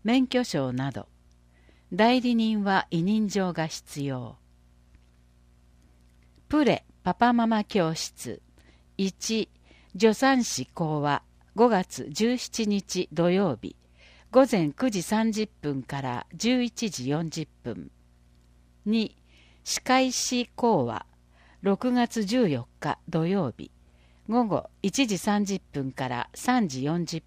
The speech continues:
分。受付二十分前。対象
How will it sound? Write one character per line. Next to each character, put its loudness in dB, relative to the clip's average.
分。 -10
受 2
付 -2
二 2
十 2
分 0
前。 -8
対 4
象 -2